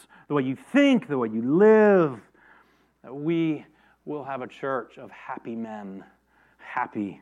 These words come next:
women. <clears throat> And church, we believe that.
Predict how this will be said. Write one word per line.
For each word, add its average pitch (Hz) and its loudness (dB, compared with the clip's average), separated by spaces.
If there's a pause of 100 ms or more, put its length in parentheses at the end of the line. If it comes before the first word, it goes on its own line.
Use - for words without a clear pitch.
(500)
women. 101 -12 (1300)
<clears throat> - -6 (2250)
And 139 -8
church, 143 -2
we 131 -4
believe 135 0
that. 120 -4